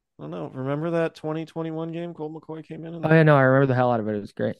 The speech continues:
Speaker 1: stomped him out. Um, week five at home, prime time against the Cowboys. Niners, Cowboys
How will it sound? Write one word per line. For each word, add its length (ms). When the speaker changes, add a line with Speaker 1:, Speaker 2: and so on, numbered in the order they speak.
Speaker 1:
stomped 560
him 100
out. 180
Um, 460
week 180
five 760
at 200
home, 440
prime 360
time 300
against 240
the 80
Cowboys. 640
Niners, 320
Cowboys 600